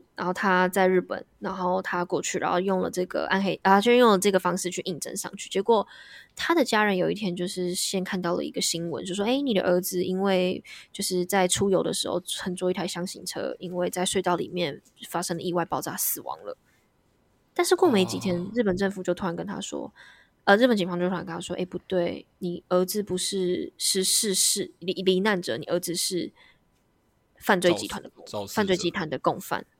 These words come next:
Speaker 2: <laughs>
Speaker 1: 然后他爸就说：“怎么可能？我儿子好好的什么的。”于是警方就开始从这条线索里面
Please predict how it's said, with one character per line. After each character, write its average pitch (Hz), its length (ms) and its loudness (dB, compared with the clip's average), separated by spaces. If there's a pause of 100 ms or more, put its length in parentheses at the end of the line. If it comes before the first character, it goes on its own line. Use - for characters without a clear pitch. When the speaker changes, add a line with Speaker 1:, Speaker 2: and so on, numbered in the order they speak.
(260)
Speaker 2:
<laughs> 117 340 -6
Speaker 1:
然 285 140 2
后 349 300 8
他 415 280 0
爸 427 180 4
就 403 120 4
说 294 160 2
：“怎 262 160 2
么 302 80 2
可 311 160 4
能？ 277 220 4
我 240 160 8
儿 247 40 8
子 269 140 2
好 247 140 6
好 254 160 4
的 202 120 2
什 202 140 -2
么 - 120 -8
的。” - 180 -2 (300)
于 214 60 0
是 240 60 2
警 226 140 2
方 175 120 0
就 180 80 2
开 180 200 -2
始 - 160 -10
从 - 200 -2
这 196 120 -2
条 165 100 0
线 - 160 -6
索 - 100 -10
里 - 100 -14
面 107 220 -10